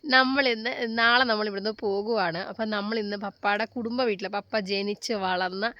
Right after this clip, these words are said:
വീട്ടിലേക്ക് നമ്മൾ പോവുകയാണ്. പപ്പായും അമ്മായും എല്ലാവരും ആ വീട്ടിലാണ് താമസിക്കുന്നതും. അത് പപ്പായുടെ ചെറുപ്പം മുതലേ ആ വീട്ടിൽ തന്നെയാണ്. പപ്പായുടെ അപ്പച്ചിയും അമ്മച്ചിയും. ഇപ്പം പപ്പായുടെ ഏറ്റവും ഇളയ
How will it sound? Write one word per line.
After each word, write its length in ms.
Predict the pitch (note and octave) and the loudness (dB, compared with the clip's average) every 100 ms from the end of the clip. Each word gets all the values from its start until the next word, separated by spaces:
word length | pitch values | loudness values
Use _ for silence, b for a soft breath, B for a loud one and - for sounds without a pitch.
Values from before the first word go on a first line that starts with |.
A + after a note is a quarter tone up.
| B B B | B B B
വീട്ടിലേക്ക് 400 | A3 A3 A#3 A#3 A3+ | -2 4 4 4 2
നമ്മൾ 140 | G3+ G#3 G#3+ | 0 -2 -2
പോവുകയാണ്. 400 | F#3+ G#3 F3 G#3+ B3 | 0 0 0 -2 -4
പപ്പായും 460 | A3 - A#3 A#3 G3+ | -2 2 4 4 0
അമ്മായും 440 | G3 G#3+ G#3+ C#4 D4+ _ _ _ B B B B A#3+ | 0 0 0 -2 -6 _ _ _ B B B B 2
എല്ലാവരും 340 | C4 C4+ B3+ A3+ | 8 8 8 6
ആ 20 | A3+ | 4
വീട്ടിലാണ് 340 | A3 A3 G#3+ A3 | 4 4 4 4
താമസിക്കുന്നതും. 600 | G3 G#3 - A3+ A3 C#4+ G#4+ | 2 2 -2 0 2 0 0
അത് 80 | B3+ A#3 | 0 0
പപ്പായുടെ 320 | G3 A#3+ B3+ | 4 4 6
ചെറുപ്പം 320 | A#3+ A3+ D4 B3+ | 2 2 2 4
മുതലേ 280 | A#3 B3 C4+ A#3+ | 2 4 4 4
ആ 20 | A3+ A3 | 2 0
വീട്ടിൽ 200 | G#3 G#3+ | -6 -2
തന്നെയാണ്. 320 | A#3 A3 G3 - b b _ - | -2 0 -2 -6 b b _ -2
പപ്പായുടെ 380 | G#3 G3+ A3+ A3 | -2 2 2 2
അപ്പച്ചിയും 380 | G#3 A3 - A#3+ G#3 | 0 -4 -2 -2 -2
അമ്മച്ചിയും. 400 | G#3+ G#3+ - G#3+ F#3+ | -4 -4 -2 -4 -2
ഇപ്പം 140 | C4+ B3+ | -2 -2
പപ്പായുടെ 400 | - A#3 A#3 E4+ - b b b b b _ A3 | 0 2 2 0 -6 b b b b b _ -4
ഏറ്റവും 200 | A#3 A#3 | 4 6
ഇളയ 120 | A3 | 6